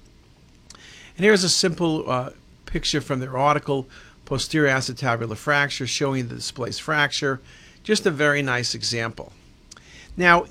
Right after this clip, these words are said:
if you look at some of the articles published, I like this article by Marconi,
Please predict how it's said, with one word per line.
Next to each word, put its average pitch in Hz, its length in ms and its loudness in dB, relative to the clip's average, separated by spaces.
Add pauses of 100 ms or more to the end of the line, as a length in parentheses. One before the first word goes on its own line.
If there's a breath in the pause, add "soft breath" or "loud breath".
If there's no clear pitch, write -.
if 190 220 -2
you 202 180 -2
look 269 260 -2
at 233 140 -2
some 208 220 0
of 180 80 -2
the 156 160 2
articles 151 580 0
published, 131 680 -2 (360 loud breath)
I - 80 -2
like 202 240 2
this 175 180 2
article 165 380 2
by 131 200 0
Marconi, 143 840 -2